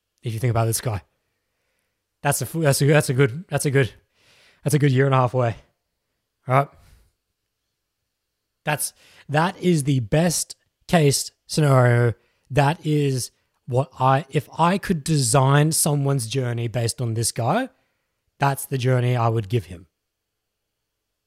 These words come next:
'Cause some of you guys might think, "But Adam, surely, like, that's probably gonna be several hundred day twos in the next year and a half. Surely there's gonna be an opportunity within there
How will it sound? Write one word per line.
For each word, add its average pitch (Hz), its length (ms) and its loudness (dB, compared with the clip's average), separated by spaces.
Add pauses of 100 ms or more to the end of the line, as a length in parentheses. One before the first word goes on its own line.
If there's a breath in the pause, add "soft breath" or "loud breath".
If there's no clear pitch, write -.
(920)
'Cause - 140 -6
some 185 120 2
of 185 60 2
you 208 60 0
guys 180 200 4
might 147 200 4
think, 135 320 -2 (2000)
"But 175 140 0
Adam, 170 280 0
surely, 160 540 2
like, 151 260 -4
that's 165 260 -4
probably 185 280 2
gonna 127 240 2
be 113 440 0
several 147 520 -6
hundred 123 460 -2
day 117 200 -2
twos 123 480 -4 (420)
in 117 120 -2
the 113 80 0
next 120 180 0
year 117 120 4
and 113 100 4
a 95 40 -2
half. 110 360 0 (840)
Surely 214 400 2
there's 151 200 0
gonna 151 160 2
be 143 100 4
an 135 60 6
opportunity 127 560 0
within 117 260 0
there 113 240 0